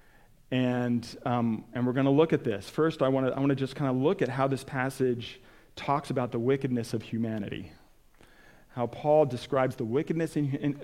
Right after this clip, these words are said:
of humanity in detail, and he describes it in a number of ways. The first thing that he points out is that he, he sa-, he points out the fact that, that people, um, are experts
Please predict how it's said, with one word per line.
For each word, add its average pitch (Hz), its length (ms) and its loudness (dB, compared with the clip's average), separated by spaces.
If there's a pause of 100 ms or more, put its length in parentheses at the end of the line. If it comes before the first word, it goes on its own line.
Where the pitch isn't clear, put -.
(140)
of 127 100 -2
humanity 127 600 2
in 127 160 2
detail, 131 520 0
and 117 100 0
he 123 60 2
describes 139 540 2
it - 100 0
in 127 60 -2
a 120 60 2
number 127 280 4
of 120 80 0
ways. 135 360 4
The 123 100 -2
first 170 340 -2
thing 147 240 4
that 139 200 2
he 135 140 4
points 135 380 0
out 147 460 2 (840)
is 147 280 6
that 151 180 6
he, 147 340 0 (220)
he 170 160 0
sa-, - 320 2
he 175 40 4
points 202 300 0
out 208 120 2
the 175 80 2 (120)
fact 147 220 2
that, 131 200 4
that 131 240 4
people, 143 640 2 (360)
um, 127 280 4
are 143 160 0
experts 151 460 -2